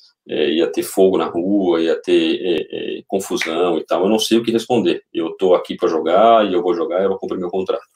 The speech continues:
E era assim que a gente encarava. É, é, eu preferia não pensar nisso, a gente planejava já o ano seguinte no Columbus, mas, é, curiosamente, no ano de <laughs> dois mil e dezoito, quando tudo,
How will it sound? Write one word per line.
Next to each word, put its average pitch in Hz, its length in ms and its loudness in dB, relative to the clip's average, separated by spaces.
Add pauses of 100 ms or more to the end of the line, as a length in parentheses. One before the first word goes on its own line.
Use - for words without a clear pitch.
(360)
E 104 80 -2
era 95 100 6
assim 107 180 -2
que 123 80 0
a - 20 -2
gente 110 160 -6
encarava. - 580 2
É, - 600 -8
é, 82 40 -4
eu 76 80 -10
preferia 90 400 -2
não 92 160 0
pensar 87 480 -2
nisso, 90 340 0
a 90 40 -2
gente 90 260 -8 (380)
planejava 90 720 4
já 87 160 2
o 85 160 2
ano 85 100 -2
seguinte 85 640 -8
no 87 200 -2
Columbus, 95 540 -4
mas, 101 400 -6 (460)
é, 82 260 -2
curiosamente, 92 720 2
no 87 100 0
ano 87 140 0
de - 80 -20
<laughs> - 0 -
dois - 200 -4
mil 95 140 0
e 92 40 -4
dezoito, 90 300 0
quando 90 200 -4
tudo, 101 280 -4